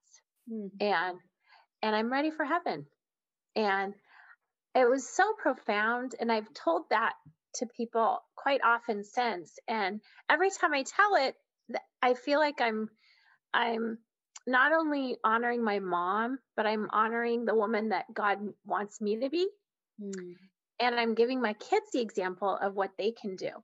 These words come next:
Speaker 2: right? Um, I, you know, it's funny. I had, um, a family reunion on Zoom yesterday, and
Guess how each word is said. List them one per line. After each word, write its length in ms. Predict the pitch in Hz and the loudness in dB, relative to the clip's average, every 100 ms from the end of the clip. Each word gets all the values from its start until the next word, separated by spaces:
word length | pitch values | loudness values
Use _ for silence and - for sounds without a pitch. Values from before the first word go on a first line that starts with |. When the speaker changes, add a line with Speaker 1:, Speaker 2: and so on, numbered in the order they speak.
| _ - | _ -4
Speaker 2:
right? 320 | - 185 180 - _ _ - - - | -2 -2 -6 -8 _ _ -20 -20 -4
Um, 340 | - 226 214 - _ | 0 2 0 -6 _
I, 200 | 247 240 - _ - | -6 -6 -6 _ -2
you 100 | 285 | 0
know, 180 | 294 311 | 2 2
it's 200 | 294 - | 0 -4
funny. 280 | 320 302 | -4 0
I 100 | 254 | 0
had, 480 | 240 262 262 269 262 - | 0 0 2 2 0 0
um, 400 | 233 202 196 196 _ _ _ _ _ _ _ - - | 0 0 -4 -14 _ _ _ _ _ _ _ -18 -4
a 100 | 240 | -2
family 360 | 254 262 277 262 | 0 0 0 0
reunion 480 | 226 214 226 220 | 0 2 0 0
on 220 | 202 185 185 | -2 -4 -4
Zoom 420 | 202 190 185 202 - | -4 -2 -6 -10 -12
yesterday, 560 | 202 - 226 - - _ - - - _ _ - _ | -12 -10 -8 -8 -8 _ -14 -14 -16 _ _ -20 _
and 540 | 226 226 220 220 226 | 0 2 2 0 -2